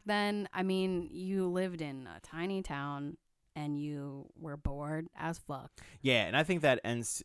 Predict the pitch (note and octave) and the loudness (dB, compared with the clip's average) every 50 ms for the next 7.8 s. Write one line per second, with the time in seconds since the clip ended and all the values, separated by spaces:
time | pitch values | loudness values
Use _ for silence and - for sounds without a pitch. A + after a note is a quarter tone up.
0 | - A#2+ B2 A#2 - _ _ _ - F2+ F2+ F2 - - - - C3+ - G3+ G3+ | 2 2 2 2 0 _ _ _ -10 -10 -8 -10 -14 -2 2 2 4 4 4 2
1 | G3+ - E3+ C#3+ A2+ - G2 G#2 G#2 G#2+ A#2 B2 A#2+ A#2 - - B2+ A#2+ A#2+ A#2 | 2 4 4 4 4 4 0 0 0 0 0 -2 -4 -6 -6 -2 0 2 2 2
2 | - - A2 A2 G#2+ A2 - - - G#2 G#2 G2 F#2+ F#2 - - - A#2 A2+ A#2 | 0 0 -4 -4 -4 -6 -6 -4 -4 -2 -2 -2 -4 -4 -6 -6 -2 2 4 4
3 | C3 C#3+ D#3+ - - - D4+ F4+ A4 A#4 G#4 A#3 F3 F4 - A#3 G#3+ - D4 B3+ | 4 2 0 -6 -2 4 6 8 8 10 10 8 8 6 4 4 4 6 6 6
4 | B3 - - A#3+ D#4 D#4 D4 G#3+ F#3 G#3+ G#3 A3 A3+ A3+ G#3+ C3+ F3 F#3 F#3+ F#3+ | 6 4 4 6 8 8 8 6 6 6 6 6 6 4 2 2 4 4 4 4
5 | D3 - - A3 G3 F#3 F3+ F3+ F3+ F3 E3+ - - - G#3+ G3 G3 F#3+ F#3+ F#3 | 2 0 2 4 4 4 6 6 4 4 4 2 2 2 4 6 6 6 6 4
6 | E3+ F3+ F#3 F#3 F#3+ F3+ E3+ E3+ E3+ - - F#3 F3 F3 F3 E3+ E3+ E3+ E3 E3 | 6 6 6 6 6 6 4 4 2 2 0 2 4 6 6 6 6 6 4 4
7 | E3 D#3+ - F#3+ F3 E3+ E3+ E3 D#3+ D#3+ D#3 D#3 D3+ D3+ D3+ D3 | 2 2 2 4 4 4 6 4 4 4 2 2 2 0 0 -2